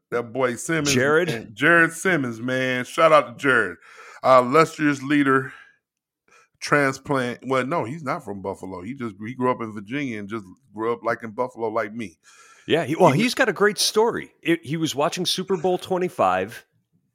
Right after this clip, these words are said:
Speaker 2: and the people watching were like, "Well, you have to pick a team that you're rooting for," and he picked the Bills, and he <laughs> became a rabid fan after that.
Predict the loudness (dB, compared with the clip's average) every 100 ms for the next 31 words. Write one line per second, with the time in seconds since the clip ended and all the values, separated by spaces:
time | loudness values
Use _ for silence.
0 | -2 0 2 0 -2 -4 -8 -8 -6 -4
1 | -2 0 0 -2 -2 0 0 2 0 2
2 | 0 0 -2 -2 -2 -2 -8 -6 -6 -6
3 | -8 -6 -6 -6 -10 -10 -8 -4 -4 -4
4 | -8 -6 -4 -4 -4 -8 -14 _ _ 0
5 | 2 0 -2 -4 -2 -2 0 2 4 4
6 | 0 -2 -4 -2 -2 -4 -6 -6 -4 -4
7 | -4 -4 -6 -8 -16